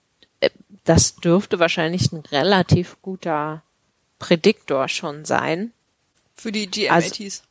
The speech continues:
Speaker 1: ja, vor allen Dingen, vor allen Dingen diese, was war das, S A T-Scores? Das sind ja
Speaker 2: G P A.
Speaker 1: Oder G P A, genau.
Speaker 2: Ja.
Speaker 1: Ach ja, ja, das ist im Prinzip, wie gut die in der Uni waren.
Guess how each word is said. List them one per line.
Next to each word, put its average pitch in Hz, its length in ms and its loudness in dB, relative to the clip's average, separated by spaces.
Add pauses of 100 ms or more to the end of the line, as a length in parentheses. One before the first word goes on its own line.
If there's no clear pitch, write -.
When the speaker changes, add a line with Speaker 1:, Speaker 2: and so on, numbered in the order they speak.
(220)
Speaker 1:
ja, 151 360 4
vor - 180 -4
allen 185 240 2
Dingen, 190 220 0
vor - 180 -8
allen 175 220 2
Dingen 196 160 -2
diese, 170 560 2 (300)
was 185 200 -2
war 190 80 2
das, 185 160 0
S - 220 -2
A 170 100 4
T-Scores? 190 840 -2
Das - 180 0
sind 185 180 -2
ja 160 120 0
Speaker 2:
G 165 120 0
P 180 160 -6
A. 180 40 -16 (760)
Speaker 1:
Oder 170 240 2
G 196 160 0
P - 180 -2
A, 170 280 6
genau. 156 240 -2
Speaker 2:
Ja. - 100 -6
Speaker 1:
Ach - 100 -2
ja, 175 140 6
ja, 147 240 0
das 165 200 -2
ist 165 140 2
im 185 100 2
Prinzip, 185 360 -2
wie 190 80 -4
gut 185 200 -10
die 190 120 -4
in 180 80 0
der 175 140 -2
Uni 185 260 2
waren. 151 420 -4